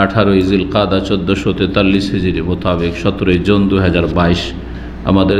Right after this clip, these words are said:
ধারাবাহিক আলোচনা সিরাতুন নবী সাল্লাল্লাহু আলাইহি সাল্লামের পর্ব নম্বর ঊনসত্তর। বিষয়বস্তু সপ্তম হিজরির কয়েকটি অভিযান।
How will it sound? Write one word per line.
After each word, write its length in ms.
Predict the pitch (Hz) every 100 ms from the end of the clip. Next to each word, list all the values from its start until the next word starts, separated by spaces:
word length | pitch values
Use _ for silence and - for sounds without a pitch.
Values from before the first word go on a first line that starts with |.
| 95
ধারাবাহিক 480 | 95 92 92 95 90
আলোচনা 440 | 92 101 95 101 95
সিরাতুন 500 | - 110 92 92 98 98
নবী 140 | 104 98
সাল্লাল্লাহু 500 | 92 90 90 95 95
আলাইহি 180 | 92 101 -
সাল্লামের 380 | 92 95 95 95 101 95
পর্ব 200 | 95 95 95
নম্বর 300 | 92 92 95 98 98 135
ঊনসত্তর। 600 | 120 107 87 - - 87 - - - - - - - - - - -
বিষয়বস্তু 760 | 104 104 131 127 135 - - 107 104 - 107
সপ্তম 400 | 120 110 - 123 113 98
হিজরির 500 | 104 107 98 90 90 92 - - - - - - - - - - - - -
কয়েকটি 580 | 107 107 107 - - 110 92 95 - - - - - - - -
অভিযান। 560 | 113 107 113 104 80 71